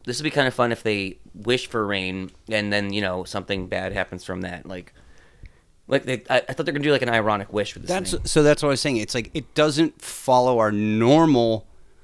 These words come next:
Speaker 2: like, kind of patterns for these shows.
Speaker 1: Yeah, and, and, like, the wife, yeah, she was nagging him, but she didn't wanna be there. They, they didn't have to kill her. She wasn't the one trying to rip them off.
Speaker 2: Yeah.
Speaker 1: I guess it's guilt by the person you're, uh, banging or married to. And, uh,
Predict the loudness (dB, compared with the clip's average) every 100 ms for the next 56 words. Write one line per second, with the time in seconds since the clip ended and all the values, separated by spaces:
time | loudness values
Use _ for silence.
0 | -20 -20 -20 -12 -8 -8 -6 -4 -4 -2
1 | -2 -2 -6 -8 -14 -14 -14 -12 0 2
2 | 4 2 0 0 0 0 2 4 4 2
3 | -2 -2 -2 -4 -6 -4 -4 -4 -4 -2
4 | -2 -2 -4 -2 -2 0 0 0 -2 -4
5 | -2 -2 -4 -6 -2 0 -2 -4 -6 -6
6 | -4 0 0 0 0 -2 0 -2 0 -2
7 | -4 -2 -2 -2 0 0 -2 -6 -20 -20
8 | _ -20 -20 -8 -2 -2 -2 -18 _ -12
9 | -8 -6 -6 -10 -2 -2 -2 -4 -4 -2
10 | -4 -4 -6 -8 -10 -16 _ _ _ -20
11 | -12 -12 -8 -4 -4 -4 -4 -6 -6 -2
12 | -2 -2 -8 -10 -10 -12 -18 -20 -20 -20
13 | -8 -2 0 0 -2 -8 _ _ -12 -10
14 | -10